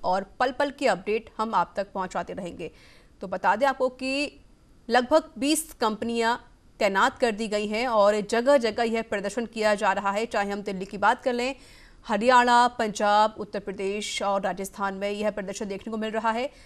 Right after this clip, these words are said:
हालांकि जहां पर हमारे संवाददाता मौजूद हैं, वहां पर अभी भी किसान नहीं पहुंचे हैं। हालांकि वहां पर जो ट्रेनों का संचालन है वो सुचारू है और पुलिस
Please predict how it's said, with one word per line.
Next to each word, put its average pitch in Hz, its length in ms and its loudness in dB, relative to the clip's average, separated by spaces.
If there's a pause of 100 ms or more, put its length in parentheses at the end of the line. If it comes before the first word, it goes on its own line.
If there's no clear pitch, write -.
(220)
हालांकि 208 340 0
जहां 202 200 0
पर 220 140 -2
हमारे 208 140 -2
संवाददाता 202 460 -2
मौजूद 202 440 -4
हैं, 247 420 -6 (420)
वहां 233 200 8
पर 320 160 0
अभी 247 240 2
भी 269 100 -2
किसान 247 380 0
नहीं 226 200 -4
पहुंचे 226 380 -6
हैं। 254 160 -2
हालांकि 240 340 2
वहां 233 200 -2
पर 254 80 0
जो 254 140 -4
ट्रेनों 233 300 -6
का 262 80 0
संचालन 226 560 0
है 247 220 0
वो 240 200 -6
सुचारू 214 520 0
है 277 180 0 (540)
और 196 260 2
पुलिस 311 580 -2